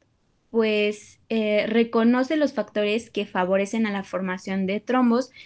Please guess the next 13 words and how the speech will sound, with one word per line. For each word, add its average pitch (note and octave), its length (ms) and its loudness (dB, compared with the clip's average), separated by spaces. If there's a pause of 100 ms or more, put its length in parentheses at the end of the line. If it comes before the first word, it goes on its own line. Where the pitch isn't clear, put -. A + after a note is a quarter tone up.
(400)
llamándolos A#3+ 680 4
así B3+ 360 -2
como G#3+ 240 0
la F#3+ 260 -4
triada G#3 440 -2
de F#3+ 480 -4
Virchow, F3+ 400 -10 (320)
que G3+ 140 -8
vamos G3 200 -4
a G3 60 -4
ver F3+ 120 -2
más F#3+ 200 -4
adelante. A3+ 540 -2